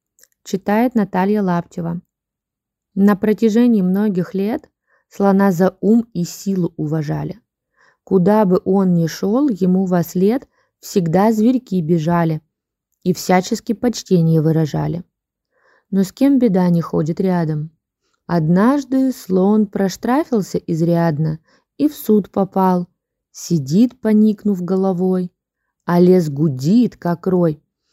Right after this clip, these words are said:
Одни кричат: «Судить его, судить, да в яму посадить!»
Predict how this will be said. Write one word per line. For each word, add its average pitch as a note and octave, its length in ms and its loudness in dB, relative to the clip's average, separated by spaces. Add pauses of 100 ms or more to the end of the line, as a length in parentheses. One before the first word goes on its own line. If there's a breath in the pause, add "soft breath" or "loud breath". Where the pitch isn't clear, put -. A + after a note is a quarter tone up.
(360)
Одни E3+ 360 4
кричат: F3 560 0
«Судить G#3+ 800 0
его, F#3+ 380 2
судить, G3 840 0
да G#3 200 2
в D3+ 40 -6
яму A#3 560 0
посадить!» F3+ 840 -2